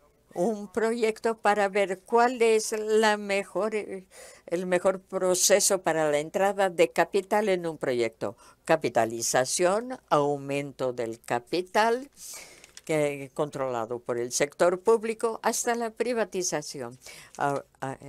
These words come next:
eh, sí, lo contratamos para formatar el proyecto. Y estamos hablando ya exactamente de las instituciones financieras internacional,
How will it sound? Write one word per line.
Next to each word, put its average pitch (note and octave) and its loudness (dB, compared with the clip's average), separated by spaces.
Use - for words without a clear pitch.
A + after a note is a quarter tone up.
eh, C#3 -4
sí, A3 0
lo G3+ 2
contratamos F3 -2
para E3+ -4
formatar F3+ -2
el D3 -8
proyecto. A#2 -8
Y G#3+ 0
estamos F3+ -4
hablando E3+ -6
ya D#3+ -4
exactamente D#3+ -8
de C#3+ -2
las C#3 -4
instituciones E3 -2
financieras E3 2
internacional, C#3+ -2